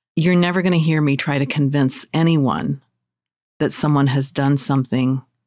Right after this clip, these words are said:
that they are not ready to hear or they just don't wanna believe. That is, that's their journey. That's not mine. Where I have a struggle is when we work with victims and they're hearing that they brought this on themselves or they're not so innocent or they,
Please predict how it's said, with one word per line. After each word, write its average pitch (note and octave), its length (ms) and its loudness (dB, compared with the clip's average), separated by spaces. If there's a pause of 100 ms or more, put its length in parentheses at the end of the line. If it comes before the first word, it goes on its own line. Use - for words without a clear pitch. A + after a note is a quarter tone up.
(300)
that C#3+ 160 -2
they C#3 160 2
are C#3 100 2
not C#3 280 0
ready C#3+ 220 0
to C3+ 100 0
hear D#3 320 0
or D#3 60 0
they C3+ 120 0
just C3 260 -4
don't C3+ 140 0
wanna C3+ 200 0
believe. C#3+ 580 0
That D#3 180 0
is, F#3+ 220 0 (140)
that's E3 380 -2
their D#3 360 2
journey. D3 460 0
That's C3 320 -4
not C#3 260 0
mine. C3 560 0 (720)
Where E3+ 240 2
I D3 140 0
have D3 220 -2
a C3 180 -6
struggle - 840 -2 (760)
is D#3 240 0
when D3 380 2
we D3+ 240 0
work D3 360 -2
with C#3 160 -2
victims C3+ 720 -2
and D3 200 0
they're C#3+ 160 2
hearing C3 480 0
that A#2+ 160 -4
they B2+ 120 0
brought C3 320 -2
this - 220 -8
on A#2 200 0
themselves C3 680 -2
or C#3+ 80 0
they're C#3+ 160 0
not C3+ 280 0
so C3 220 -4
innocent C#3+ 640 -2
or A2+ 120 -2
they, C3+ 300 -2